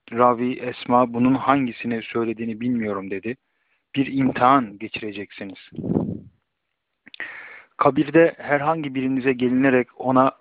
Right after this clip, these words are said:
bu adam hakkında ne biliyorsun diye sorulacak. Mümin yahut yakin sahibi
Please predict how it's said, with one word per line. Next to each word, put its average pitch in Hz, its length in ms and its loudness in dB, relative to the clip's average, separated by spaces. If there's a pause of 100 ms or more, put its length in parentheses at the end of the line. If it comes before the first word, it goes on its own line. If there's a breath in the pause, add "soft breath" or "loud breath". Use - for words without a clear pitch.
(160)
bu 131 240 0
adam 131 260 2
hakkında 123 440 -2
ne 131 200 4
biliyorsun 113 600 -4 (120)
diye 113 160 0
sorulacak. 104 680 -6 (640)
Mümin 135 320 6
yahut 120 500 4
yakin 120 380 2
sahibi 113 640 2